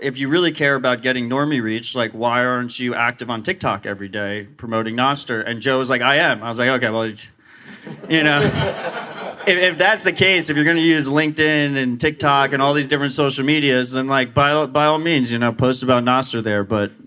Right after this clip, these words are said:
uh, the, my, my, I, I think, I think there's something to be said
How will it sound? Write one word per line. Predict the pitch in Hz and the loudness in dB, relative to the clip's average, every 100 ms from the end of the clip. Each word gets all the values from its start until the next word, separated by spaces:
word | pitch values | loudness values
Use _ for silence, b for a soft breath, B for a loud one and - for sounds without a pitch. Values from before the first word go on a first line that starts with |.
| - - - | -20 -20 -8
uh, | 113 104 101 101 104 _ _ - | -4 -2 -2 -4 -8 _ _ -8
the, | 123 | -8
my, | 113 123 131 131 | -4 0 2 2
my, | 131 139 143 | 2 2 2
I, | 117 135 147 | 2 0 2
I | 151 160 | 0 0
think, | 185 180 156 156 - b b b b b b b b _ _ - | -2 -2 -2 -6 -18 b b b b b b b b _ _ -2
I | 135 151 | 0 2
think | 170 165 143 | 0 -2 0
there's | 131 - | 0 2
something | 143 139 160 151 | 0 0 -4 -4
to | |
be | 147 160 | -4 -2
said | - 120 107 107 113 | 0 2 2 0 -6